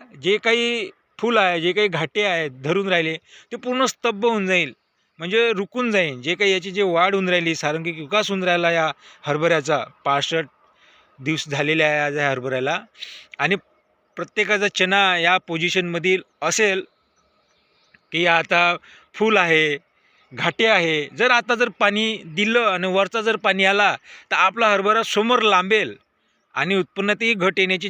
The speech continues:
जास्त दाट शक्यता आहे शेतकरी मित्रांनो. कारण की हे जे फूल दिसतं ना, आ-, आता जर आपण पाणी दिलं, समजा वरचा पाणी आला, तर हे फूल पूर्ण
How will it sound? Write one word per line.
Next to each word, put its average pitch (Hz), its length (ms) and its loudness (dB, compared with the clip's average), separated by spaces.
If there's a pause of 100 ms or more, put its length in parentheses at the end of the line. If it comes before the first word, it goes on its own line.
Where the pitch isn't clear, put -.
(140)
जास्त 170 300 -2
दाट 165 300 -2
शक्यता 165 300 -8
आहे 156 80 -4
शेतकरी 139 260 -10
मित्रांनो. 120 320 -12 (300)
कारण 180 200 0
की 202 100 -4
हे 208 120 2
जे 214 140 -2 (160)
फूल 240 260 2
दिसतं 226 300 0
ना, 226 120 0 (640)
आ-, 147 220 2 (400)
आता 143 260 0
जर 220 140 2
आपण 220 240 2
पाणी 226 220 0
दिलं, 202 280 2
समजा 180 260 0
वरचा 208 300 0
पाणी 202 280 0
आला, 185 280 2 (400)
तर 214 40 -2
हे 220 120 0 (100)
फूल 233 220 0
पूर्ण 214 340 -2